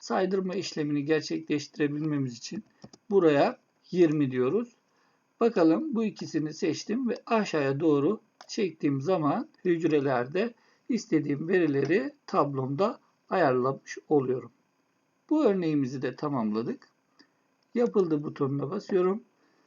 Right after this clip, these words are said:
Ana sayfaya geçiş yapıyoruz arkadaşlar. Satır ve sütun silme örneğine geldik. Buradaki örnekte arkadaşlar bir, üç ve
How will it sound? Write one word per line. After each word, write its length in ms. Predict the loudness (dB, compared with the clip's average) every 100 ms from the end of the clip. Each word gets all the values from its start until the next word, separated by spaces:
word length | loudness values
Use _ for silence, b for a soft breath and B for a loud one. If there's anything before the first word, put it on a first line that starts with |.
| _
Ana 220 | 0 2 2
sayfaya 560 | 0 0 -2 -6 -6 _
geçiş 460 | -6 -4 -6 -4 -4
yapıyoruz 380 | -2 -2 -2 -4
arkadaşlar. 640 | -10 -10 -12 -12 -16 -20
Satır 640 | -20 -2 0 2 4 4 2
ve 120 | 0
sütun 480 | -2 -4 -2 -4 -6
silme 680 | -8 -2 0 2 0 -2 -2 0
örneğine 540 | 2 4 2 2 2
geldik. 640 | 2 2 0 -4 -8 -18 -18 _ _ _
Buradaki 460 | 0 2 2 2 0
örnekte 640 | 0 2 0 -2 -6 -6
arkadaşlar 800 | -4 -2 -2 -6 -6 -6 -6 -6 -8 b b b -4
bir, 200 | -2 -2 -8 _ _ _ _ _ -4
üç 420 | -4 -4 -8 -18 _ _ 4
ve 200 | 4